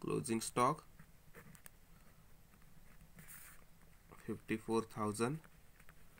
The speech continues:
और सेकेंड इफेक्ट एसेट में बोला था, तो एसेट में लिखेंगे क्लोजिंग स्टॉक फिफ्टी फ़ोर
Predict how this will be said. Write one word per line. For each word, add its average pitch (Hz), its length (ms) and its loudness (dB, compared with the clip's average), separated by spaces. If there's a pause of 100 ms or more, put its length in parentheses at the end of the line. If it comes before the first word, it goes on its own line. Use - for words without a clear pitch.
(400)
और 107 80 -2
सेकेंड 117 400 4
इफेक्ट - 400 0
एसेट 113 380 6
में 123 120 4
बोला 123 180 8
था, 139 200 4
तो - 300 -2
एसेट 101 360 4
में 120 100 2
लिखेंगे 127 420 6 (1040)
क्लोजिंग 107 380 6
स्टॉक 131 380 6 (4000)
फिफ्टी 107 340 2
फ़ोर 127 320 6